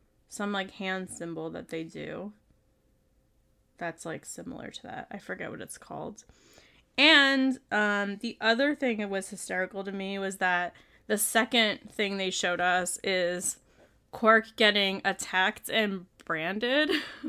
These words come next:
<laughs> Like, of course, like, Quark would be the person that gets, like, a symbol on their head.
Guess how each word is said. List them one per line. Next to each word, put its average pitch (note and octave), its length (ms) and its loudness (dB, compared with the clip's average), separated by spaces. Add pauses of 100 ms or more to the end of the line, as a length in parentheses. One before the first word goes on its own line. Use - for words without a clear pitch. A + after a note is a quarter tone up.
(180)
<laughs> D#4 100 0 (1120)
Like, B3 500 0 (320)
of B3 220 4
course, G#3 500 0
like, E3 420 -4
Quark F3 380 -6
would E3+ 140 -10
be E3 360 -6
the G#3+ 160 -6
person F3 480 -8
that E3 220 -6
gets, D#3+ 300 -6
like, E3+ 300 -8
a F#3+ 100 -8
symbol F#3 640 -6 (600)
on G3+ 220 4
their F#3+ 220 0
head. C#4 500 4